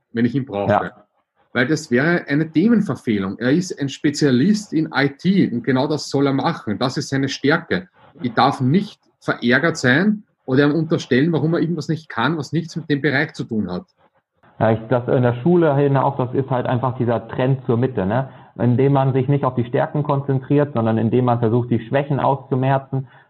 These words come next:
Speaker 2: ähm, wird man nie Spezialist oder besonders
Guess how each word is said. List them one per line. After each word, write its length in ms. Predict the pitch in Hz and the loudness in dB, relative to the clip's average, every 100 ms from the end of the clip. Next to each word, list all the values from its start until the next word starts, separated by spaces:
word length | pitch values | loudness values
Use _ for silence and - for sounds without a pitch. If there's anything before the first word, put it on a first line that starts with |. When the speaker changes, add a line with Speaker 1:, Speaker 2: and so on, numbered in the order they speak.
| - | -4
Speaker 2:
ähm, 340 | 113 113 117 | 0 2 2
wird 160 | 135 135 | 0 2
man 220 | 117 120 | 2 2
nie 200 | 135 147 | 2 0
Spezialist 640 | 143 131 - 110 135 - | -2 -4 -2 2 0 0
oder 140 | 120 110 | -2 0
besonders 500 | 107 127 139 127 | 0 0 2 0